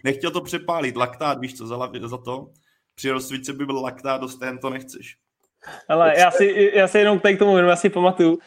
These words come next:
Speaker 2: že jsme tenkrát hráli, eh, s Libercem, ty, myslím, že to bylo doma s Teplicema. A Marek Bakoš byl, byl na lavici a vím, že se nám někdo zranil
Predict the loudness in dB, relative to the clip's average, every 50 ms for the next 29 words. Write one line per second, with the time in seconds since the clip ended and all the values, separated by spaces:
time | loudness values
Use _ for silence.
0 | _ _ _ -12 -6 -4 -4 -2 -2 -2 0 2 2 2 4 4 4 4 4 4
1 | 2 0 -4 -8 -10 -10 -12 -12 -12 -12 -12 -12 -14 -16 -18 -20 -20 -18 -18 -14
2 | -12 -12 -12 -12 -10 -10 -10 -10 -10 -12 -18 _ _ _ -10 -10 -10 -10 -12 -16
3 | -18 -14 -12 -10 -10 -8 -8 -8 -6 -6 -6 -8 -8 -8 -8 -10 -8 -8 -10 -10
4 | -10 -10 -10 -10 -10 -12 _ _ _ _ _ _ _ _ _ _ -2 2 4 4
5 | 6 6 4 2 0 -4 -16 -20 _ _ 0 2 2 2 2 0 -2 -4 -4 -4
6 | -6 -8 -8 -8 -10 -14 -18 -16 -14 -12 -12 -10 -10 -12 -14 -14 -16 -14 -10 -10
7 | -8 -6 -4 -4 -2 -2 -4 -6 -8 -12 -14 -12 -12 -12 -12 -14 _ _ _ _
8 | _ _ -10 -10 -8 -8 -8 -10 -8 -6 -4 -4 -4 -4 -6 -6 -6 -6 -6 -4
9 | -4 -4 -6 -6 -8 -8 -6 -6 -6 -6 -6 -8